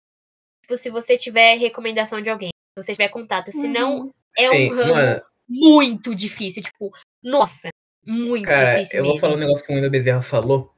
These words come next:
Speaker 3: que eu, pra você, ele falou, ele deu essas dicas, né? Se aproxima de um diretor de dublagem, porque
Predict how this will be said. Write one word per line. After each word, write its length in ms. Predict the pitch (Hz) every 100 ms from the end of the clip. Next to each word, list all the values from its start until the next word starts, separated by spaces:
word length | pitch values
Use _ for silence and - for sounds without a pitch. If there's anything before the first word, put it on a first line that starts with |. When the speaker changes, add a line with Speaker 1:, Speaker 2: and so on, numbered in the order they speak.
| -
Speaker 3:
que 120 | 127
eu, 140 | 120 - - -
pra 200 | 156 147
você, 300 | 147 147 107
ele 140 | 127
falou, 260 | 127 127 123
ele 120 | 120
deu 180 | 123 123
essas 320 | 117 123 110
dicas, 260 | 113 110 104
né? 80 | 107 - - - _
Se 140 | - 180
aproxima 840 | 180 196 175 - 196 214 247 226 -
de 180 | 147
um 80 | 160
diretor 400 | 175 180 165 165
de 80 | 175
dublagem, 560 | 175 127 110 110 113 -
porque 540 | 135 127 147 156 147